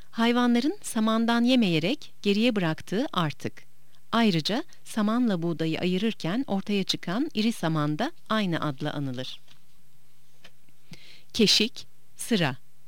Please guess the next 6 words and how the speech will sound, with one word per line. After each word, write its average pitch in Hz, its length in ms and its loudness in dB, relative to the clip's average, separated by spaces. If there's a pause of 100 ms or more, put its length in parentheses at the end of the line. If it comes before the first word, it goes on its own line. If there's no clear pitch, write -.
(320)
Sırayla 226 460 2
yapılan 160 440 0
işlerde 156 600 0 (140)
sırası 196 420 0
gelmek. 135 580 -2 (440)
Oyunda 208 460 4